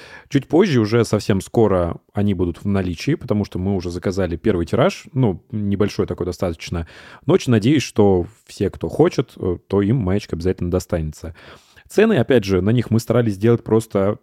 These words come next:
максимально минимальными, а все средства от реализации пойдут, естественно, на развитие проектов Gender Blender, потому что очень-очень много планов на этот год, все хочется доделать, все хочется воплотить, но, как всегда, все упирается в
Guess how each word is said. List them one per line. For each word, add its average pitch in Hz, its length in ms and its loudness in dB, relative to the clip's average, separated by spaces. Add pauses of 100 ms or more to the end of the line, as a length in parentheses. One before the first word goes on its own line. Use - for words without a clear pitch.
максимально 107 680 0
минимальными, 98 760 2 (140)
а 104 100 -2
все 113 180 -2
средства 117 420 -2
от 90 100 -4
реализации 92 560 -2
пойдут, 95 320 -4
естественно, 101 460 -4
на 92 240 0
развитие 92 500 -2
проектов 92 400 -4
Gender 92 320 -4
Blender, 87 400 -4
потому 104 260 -2
что 90 240 -8 (600)
очень-очень 120 800 0
много 101 280 0
планов 101 360 0
на - 20 0
этот 90 220 -2
год, 120 400 0 (100)
все - 240 2
хочется - 400 -2
доделать, 104 420 0
все - 200 -4
хочется - 360 -6
воплотить, 101 540 -2
но, 110 220 -2
как 113 240 0
всегда, 92 360 -4
все - 320 -2
упирается 104 640 -2
в 85 100 -6